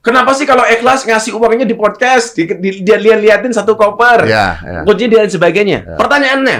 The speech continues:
Speaker 1: boleh nggak sedekah itu terang-terangan?
Speaker 2: Harusnya boleh.
Speaker 1: Boleh. Al-Qurannya jelas kok.
Speaker 2: Al-, ada, ada.
Speaker 1: Ada ayatnya
Speaker 2: Ah,
Speaker 1: kok.
Speaker 2: coba, coba, coba.
Speaker 1: "Alladzina yunfikuna amwalahum billaili wan nahar,"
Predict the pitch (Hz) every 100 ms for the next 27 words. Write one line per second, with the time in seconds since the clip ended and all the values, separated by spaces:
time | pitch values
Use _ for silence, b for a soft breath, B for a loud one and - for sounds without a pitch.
0 | 101 185 262 285 - - 135 170 180 180
1 | 165 147 139 110 85 _ _ _ _ 139
2 | 185 240 226 156 85 - _ _ 104 -
3 | - _ _ _ _ - 208 202 226 233
4 | 196 214 208 - _ _ 143 147 156 196
5 | 208 214 - - 339 370 - 269 330 330
6 | - 262 214 - 87 - - - 202 202
7 | 190 247 254 226 202 180 185 233 220 185
8 | 180 220 220 214 151 160 170 214 190 165
9 | 156 143 127 101